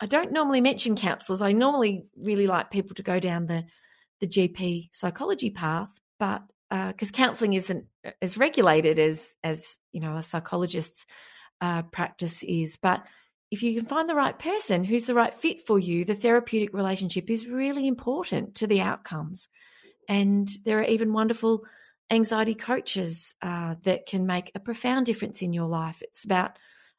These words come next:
um, you know, you might start with the G P and see what the G P recommends. Uh, the G P might help you to make that right decision. So,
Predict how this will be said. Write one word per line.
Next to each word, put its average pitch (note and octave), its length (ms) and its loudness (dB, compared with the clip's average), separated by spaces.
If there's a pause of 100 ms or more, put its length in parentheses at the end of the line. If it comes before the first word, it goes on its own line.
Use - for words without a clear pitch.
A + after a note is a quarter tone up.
(140)
um, F3 340 -4 (260)
you A3+ 80 2
know, G3+ 60 6
you G3+ 120 8
might D4+ 220 2
start E4 260 2
with A#3+ 100 -2
the A3+ 60 2
G G3+ 200 4
P G#3 260 0
and G3 100 2
see G3+ 180 0
what G3 120 0
the G3 60 -8
G F#3 180 0
P F#3+ 160 -4
recommends. G3+ 580 -6 (580)
Uh, G3+ 180 -2
the G3+ 100 -4
G G#3+ 160 4
P G#3 220 0
might G3+ 200 2
help G#3+ 200 -6
you A#3 80 2
to A#3 40 4
make A3+ 220 0
that A#3 180 -4
right A#3+ 220 -2
decision. G#3 560 -6
So, G3+ 420 -4